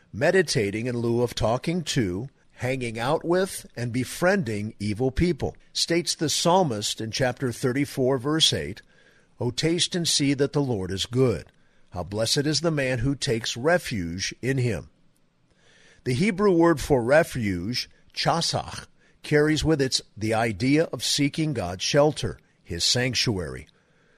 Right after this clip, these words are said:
At the D C level of public office, most elected officials have type A personalities, and for them, spending time in solitude with God does not come easily.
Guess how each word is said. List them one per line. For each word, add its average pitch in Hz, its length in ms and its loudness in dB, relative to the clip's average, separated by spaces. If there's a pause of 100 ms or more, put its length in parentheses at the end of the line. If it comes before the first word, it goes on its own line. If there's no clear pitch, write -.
(220)
At 113 120 -4
the 131 80 0
D 202 240 0
C 170 260 4
level 151 400 4
of 139 120 -2
public 127 360 2
office, 131 520 0 (400)
most 113 540 0
elected 127 400 0
officials 131 640 0
have 95 340 -4 (260)
type 113 320 -4
A 117 140 0
personalities, 117 1000 0 (480)
and 87 180 -10
for 170 160 2
them, 127 460 -2 (340)
spending 127 460 -2
time 107 280 -4
in 92 100 -6
solitude 156 640 2
with 165 240 0
God 104 320 -4
does 120 220 -4
not 80 240 -8
come 104 220 -4
easily. 107 460 0